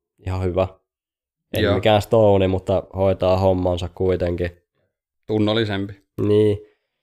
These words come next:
Speaker 1: Ja sit sieltä löytyy kaikkea ylimääräistä kuitenkin, kaikkia sirkustemppuja. En tiedä, tekeekö kukaan muu niin montaa jalkakikkaa kaudessa kuin Pasta.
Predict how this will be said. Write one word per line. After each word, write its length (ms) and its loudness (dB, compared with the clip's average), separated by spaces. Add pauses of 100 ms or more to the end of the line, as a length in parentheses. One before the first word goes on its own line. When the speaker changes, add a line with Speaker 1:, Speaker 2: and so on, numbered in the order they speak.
(240)
Speaker 1:
Ja 60 -6
sit 160 -4
sieltä 220 4
löytyy 380 6
kaikkea 460 4
ylimääräistä 520 2
kuitenkin, 520 -2
kaikkia 420 0
sirkustemppuja. 920 -2 (260)
En 120 -4
tiedä, 120 2
tekeekö 480 0
kukaan 340 0
muu 160 0
niin 160 -2
montaa 340 -2
jalkakikkaa 680 -2
kaudessa 440 -4
kuin 180 -10
Pasta. 420 -4